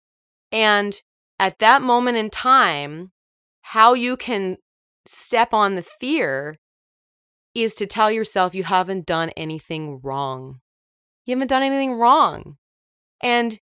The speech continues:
if you view yourself as, as saying something wrong or believing that you made a mistake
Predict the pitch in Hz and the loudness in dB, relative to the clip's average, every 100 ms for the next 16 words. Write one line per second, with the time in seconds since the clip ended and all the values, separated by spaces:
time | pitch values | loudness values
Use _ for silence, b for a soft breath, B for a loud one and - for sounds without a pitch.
0 | - 233 233 233 233 202 226 247 262 277 | -8 -6 -4 -4 -4 -4 -2 -2 0 -2
1 | 294 294 208 208 - 214 226 226 190 - | -4 -4 -4 -2 2 4 4 0 -4 -6
2 | - - 185 - 208 214 208 202 196 175 | -10 -6 -6 -2 0 0 -2 -6 -4 -6
3 | 170 165 180 214 254 156 139 165 214 _ | -6 -4 4 6 8 6 -2 -10 -12 _
4 | _ _ _ _ - 180 185 185 220 220 | _ _ _ _ -8 -4 -2 -2 -2 -2
5 | 214 185 190 202 202 208 180 160 - - | -2 -4 -4 -2 0 0 -2 -4 -8 -6
6 | 220 226 156 190 - | -2 -2 -2 -8 -14